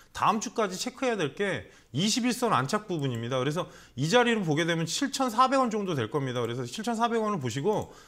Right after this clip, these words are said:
팔천 원대보다는 칠천 원 후반권이 돌파가 돼야, 어, 거기서부터 물량이 들어오는 자리이기 때문에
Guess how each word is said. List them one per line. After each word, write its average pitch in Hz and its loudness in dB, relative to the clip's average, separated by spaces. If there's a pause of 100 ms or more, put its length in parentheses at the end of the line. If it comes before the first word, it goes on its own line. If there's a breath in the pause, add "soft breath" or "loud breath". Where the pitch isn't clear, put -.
(280 loud breath)
팔천 277 2
원대보다는 208 0
칠천 269 -2
원 233 2
후반권이 240 0
돌파가 262 6
돼야, 156 4 (360 loud breath)
어, 107 -2
거기서부터 202 2
물량이 156 4
들어오는 143 0
자리이기 131 0
때문에 139 -4